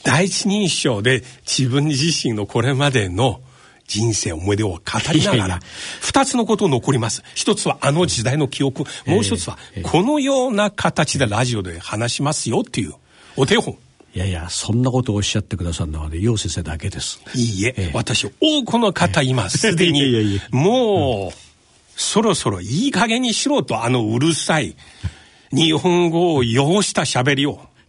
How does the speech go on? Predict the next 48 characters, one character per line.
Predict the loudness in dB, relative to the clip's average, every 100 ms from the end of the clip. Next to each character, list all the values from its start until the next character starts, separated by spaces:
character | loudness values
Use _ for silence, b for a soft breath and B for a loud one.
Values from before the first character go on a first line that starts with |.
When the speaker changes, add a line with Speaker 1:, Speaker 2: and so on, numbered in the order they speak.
| B B B
Speaker 1:
み | 0
ん |
な | 2 2
思 | 2 2
っ | 2
て | -2 -8
ら |
っ | -6
し |
ゃ |
い | -8
ま |
す。 | -12 B B
<laughs> | B B B
私 | -6 -4 -4
は | -6
ね、 | -10 -4
万 | -2 0
国 | -4 -8 -8 -8
共 | -4 -4
通 | -2 0
し | 2
て | 2
る |
の | 0
は、 | -4
Speaker 2:
え |
え。 |
Speaker 1:
私、 | -6 -2 -2 0
中 | -2 0
高 | 0
で | 0
ラ | 0 -2
ジ | -2
オ | -4
や | -6
っ |
て | -6
も、 | -6 -4
日 | -4
本 | -2 -2 -2
語 | -2
で | -4 -4
今 | -6 -6
話 | -6 -6
し | -6
て |
も、 | -10